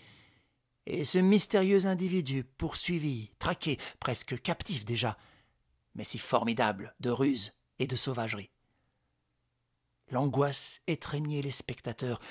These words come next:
tous groupés au centre du hall, silencieux et pantelants, secoués de peur au moindre bruit,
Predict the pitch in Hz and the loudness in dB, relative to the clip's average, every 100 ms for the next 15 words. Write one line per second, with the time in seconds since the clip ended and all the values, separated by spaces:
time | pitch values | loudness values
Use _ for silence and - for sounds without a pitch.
0 | - - 247 - 135 131 170 - 139 - | -8 -4 -2 -4 -4 -2 0 2 0 0
1 | 131 - 139 - 123 135 143 135 120 - | -2 0 -2 -2 -2 0 0 0 -2 -6
2 | - _ _ _ - - - 151 151 - | -20 _ _ _ -4 0 2 0 -4 -4
3 | - 127 131 - 143 - 131 120 - _ | -4 -2 -2 -2 -4 -4 -4 -4 -8 _
4 | _ _ _ _ - - 220 220 196 160 | _ _ _ _ 0 0 2 2 4 2
5 | - 185 120 143 180 262 185 156 135 190 | 2 2 6 8 8 6 4 0 0 0
6 | 160 | 0